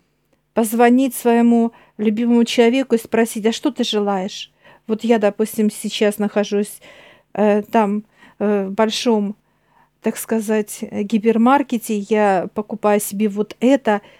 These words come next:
ты это будешь, допустим, кушать или пить, э, вот, э,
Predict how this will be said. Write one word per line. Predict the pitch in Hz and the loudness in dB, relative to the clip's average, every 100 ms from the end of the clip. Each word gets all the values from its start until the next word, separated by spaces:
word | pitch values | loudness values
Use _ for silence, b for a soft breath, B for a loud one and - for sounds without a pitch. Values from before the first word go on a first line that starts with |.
| b - | b 0
ты | 262 247 | 2 2
это | 226 226 214 | -2 -2 -4
будешь, | 247 269 247 - _ - | -4 -4 -4 -8 _ -8
допустим, | 196 208 - 202 | -6 -6 -4 -4
кушать | - 262 247 226 196 196 | -2 -4 -2 -2 -2 -4
или | 185 190 - B B - | -4 -4 -6 B B -4
пить, | 247 247 - 196 | 0 0 -4 -8
э, | 185 196 _ _ _ _ _ _ _ _ - | -8 -8 _ _ _ _ _ _ _ _ -10
вот, | 226 196 214 208 - | -8 -4 -2 -2 -4
э, | - 208 196 196 | -6 -4 -4 -6